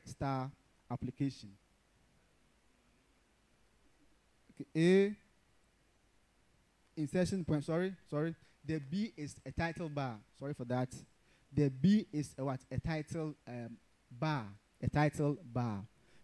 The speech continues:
Because it's, it is displaying the name of the document, the name of the program, and also it has the control, um, box. So the B is the title bar. Then we have the C.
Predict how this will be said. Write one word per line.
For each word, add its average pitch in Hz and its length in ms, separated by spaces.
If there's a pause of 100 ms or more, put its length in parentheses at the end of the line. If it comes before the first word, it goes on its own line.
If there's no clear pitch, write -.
Because 151 280
it's, 143 180 (200)
it 147 100
is 139 120
displaying 196 680 (260)
the 139 100
name 185 340 (100)
of 123 80
the 117 80
document, 135 640 (480)
the 131 100
name 202 400
of 127 140
the 123 80
program, 135 560 (260)
and 139 120
also 160 260
it 143 100 (100)
has 135 160
the 131 80
control, 160 680 (140)
um, 120 280
box. 139 460 (200)
So 143 80
the 139 140
B 160 300
is 139 120
the 123 100
title 139 380
bar. 120 120
Then 185 200
we 190 60
have 175 140
the 170 120
C. 170 380